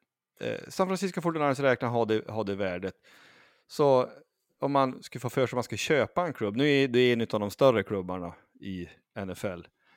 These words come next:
Jag har s-, lä-, läst någon lista på Forbes några år sedan. Jag tror Forbes, eh, gör en lista på, jag vill säga, de femtio största klubbarna eller franchises i världen, alla idrotter.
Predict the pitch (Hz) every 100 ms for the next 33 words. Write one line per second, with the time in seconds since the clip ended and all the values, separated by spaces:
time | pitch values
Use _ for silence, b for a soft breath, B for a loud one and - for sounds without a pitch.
0 | _ - 123 123 - 135 - 123 143 160
1 | 127 120 135 - - 131 113 - 185 139
2 | 92 - 113 101 - 110 143 - 175 131
3 | 90 - - - 98 - _ _ - 107
4 | 107 156 135 113 104 - 113 113 101 92
5 | - _ _ _ - 120 113 110 - 131
6 | 123 113 _ 104 90 - _ - - 107
7 | - - - 120 90 95 113 95 92 120
8 | 110 - 92 104 90 101 123 110 87 -
9 | 117 98 104 92 127 - - -